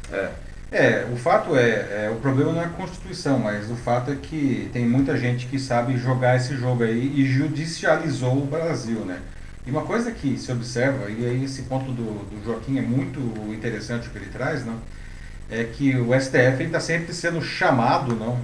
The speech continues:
Speaker 2: É, ou por iniciativa própria, ou, enfim, ah, por iniciativa de terceiros, não? A, a tomar decisões que, a princípio, não deveria caber a ele, não?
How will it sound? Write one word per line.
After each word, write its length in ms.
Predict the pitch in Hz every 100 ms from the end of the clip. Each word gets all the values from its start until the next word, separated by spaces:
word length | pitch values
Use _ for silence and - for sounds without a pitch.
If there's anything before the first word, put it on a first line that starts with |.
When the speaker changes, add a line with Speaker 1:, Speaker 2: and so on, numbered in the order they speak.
| -
Speaker 2:
É, 260 | 95 92 113
ou 120 | 139
por 180 | 139 139
iniciativa 460 | 135 135 120 123
própria, 540 | 113 113 127 175 123 110
ou, 260 | 139 135
enfim, 340 | 123 123 110 104 - - - - -
ah, 240 | 101 101 104
por 120 | 127
iniciativa 560 | 127 120 123 - 131
de 100 | 117
terceiros, 720 | - 131 120 - 123 175 127 110
não? 260 | 117 123
A, 460 | 101 98 98 - 101
a 40 |
tomar 420 | - 165 139 170 175
decisões 580 | 160 131 117 127 175 -
que, 200 | - 135
a 60 |
princípio, 420 | 139 147 - - 220 226 208
não 140 | 226
deveria 400 | 226 247 240 202
caber 340 | 208 - 180 -
a 80 |
ele, 320 | 175 143 123 -
não? 140 | 92